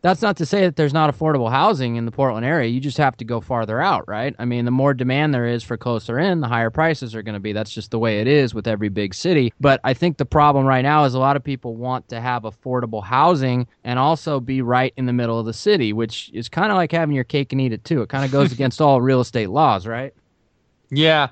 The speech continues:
Speaker 2: And then the other thing that happens when you talk about urban, urban housing is parking, the parking issue. That's kind of the elephant in the room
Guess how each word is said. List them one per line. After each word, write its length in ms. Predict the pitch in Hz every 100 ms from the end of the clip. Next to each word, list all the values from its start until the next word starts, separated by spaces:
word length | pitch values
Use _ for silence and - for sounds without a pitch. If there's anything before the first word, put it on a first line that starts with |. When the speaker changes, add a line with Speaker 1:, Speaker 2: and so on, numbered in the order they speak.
| -
Speaker 2:
And 140 | 175
then 240 | 208 196 -
the 180 | 175
other 180 | 220 277
thing 320 | 226 190 165
that 220 | 156 143 131
happens 540 | 156 151 147 139 127 -
when 180 | 147
you 80 | 143
talk 200 | 131 143
about 240 | 139 127 -
urban, 560 | 147 147 143 139 131 - _ _ _ _
urban 320 | 185 196 180
housing 420 | 165 151 117 101 - _ _ -
is 120 | 160
parking, 440 | 226 233 - 101 - _ _
the 100 | -
parking 380 | 147 180 175 156
issue. 280 | 123 117 127
That's 180 | 123 -
kind 160 | 151
of 60 | 139
the 100 | 131
elephant 360 | 127 135 131 120
in 40 |
the 100 | 123
room 360 | 123 120 120